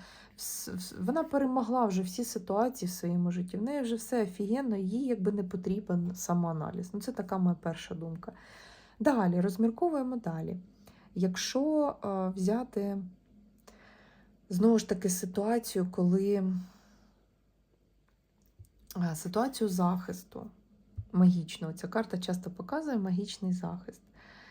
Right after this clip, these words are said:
Але будьте уважні, вона може показувати як магічний захист, так і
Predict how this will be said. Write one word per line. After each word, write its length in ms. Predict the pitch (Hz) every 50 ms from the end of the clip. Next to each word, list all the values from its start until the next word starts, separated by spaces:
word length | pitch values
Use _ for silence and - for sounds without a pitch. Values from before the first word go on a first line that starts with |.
| - -
Але 480 | - 208 208 214 208 220 277 330 339 339
будьте 340 | 277 220 240 226 - - 220
уважні, 500 | 208 185 180 170 170 175 160 - - 180
вона 160 | 185 208 226
може 220 | 233 233 208 202
показувати 560 | 185 180 190 180 214 208 196 190 185 180 180
як 240 | 196 214 214 208 -
магічний 440 | 190 190 190 196 190 - - 208 202
захист, 400 | 196 247 302 359 349 - 320 302 - - - _
так 240 | - 254 269 262 - - -
і 160 | 220 220 226